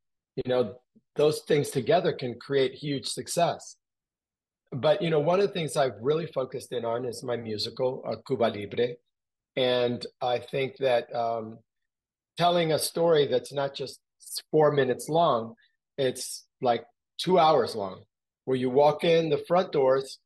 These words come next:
and, uh, you're one kind of person. And then when you leave out the side doors, you're transformed because of what you saw. You can never not have experienced it. It,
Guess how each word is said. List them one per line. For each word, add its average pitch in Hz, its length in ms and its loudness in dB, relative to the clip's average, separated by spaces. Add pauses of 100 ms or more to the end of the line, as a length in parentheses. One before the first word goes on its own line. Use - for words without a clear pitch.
(500)
and, 127 480 -4
uh, 120 220 2 (160)
you're 127 260 -4
one 131 260 0
kind 139 220 -2
of 120 80 -6
person. 131 400 -4
And 123 160 -6
then 123 140 -2
when 120 120 -6
you 117 140 -8
leave 131 300 0
out 131 240 2
the 120 100 -6
side 185 460 2
doors, 120 400 0 (360)
you're 139 220 0
transformed 143 800 -2
because 123 300 -10
of 113 80 -14
what 123 200 -6
you 123 80 -10
saw. 123 520 0
You 117 100 -10
can 120 220 -10
never 123 480 0 (960)
not 131 280 -2 (600)
have 117 100 -8
experienced 127 640 -6
it. 92 140 -10 (760)
It, 135 180 -4